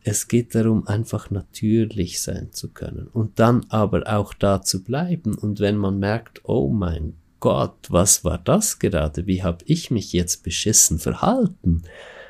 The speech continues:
dass man dann halt auch hergeht und sagt, oh mein Gott, was war das gerade, ich hab mich so beschissen verhalten und dann muss man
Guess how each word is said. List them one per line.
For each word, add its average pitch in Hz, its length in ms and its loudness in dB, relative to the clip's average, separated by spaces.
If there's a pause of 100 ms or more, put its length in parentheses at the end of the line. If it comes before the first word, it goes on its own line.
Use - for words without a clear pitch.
(120)
dass - 260 -2
man 78 180 -2
dann 80 240 -4
halt 78 320 -6
auch 85 280 -8
hergeht 95 600 0
und 85 200 -6
sagt, - 460 -2
oh 117 220 8
mein 90 340 4
Gott, - 380 2
was 87 240 4
war 78 120 2
das - 340 4
gerade, - 380 4
ich 90 220 -2
hab 92 180 2
mich 85 200 0
so 90 120 4
beschissen - 520 2
verhalten 98 760 -2
und 98 160 4
dann 110 140 8
muss 107 240 4
man 98 120 6